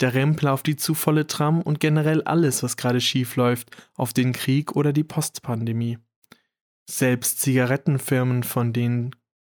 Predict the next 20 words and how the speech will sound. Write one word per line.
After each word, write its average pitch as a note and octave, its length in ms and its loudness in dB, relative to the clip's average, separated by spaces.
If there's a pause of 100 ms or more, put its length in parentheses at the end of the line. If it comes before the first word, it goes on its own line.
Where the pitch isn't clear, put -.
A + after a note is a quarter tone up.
(120)
von B2+ 180 0
deren B2+ 300 0
Kunden C#3 420 0
die C3 120 2
Hälfte C#3 320 0
stirbt, - 440 0 (380)
distribuieren E3 720 2
die C3 80 0
Verantwortung A#2+ 640 -2
zurück A#2+ 320 -2
auf A2+ 100 -8
den B2+ 140 -2
Verbraucher. C3+ 720 0 (580)
Und E3+ 220 2
Bayer B2+ 440 2 (160)
ist - 200 -4
auch B2 140 -2
für A#2+ 140 -2
nichts A2+ 260 -2
verantwortlich, A#2 720 -4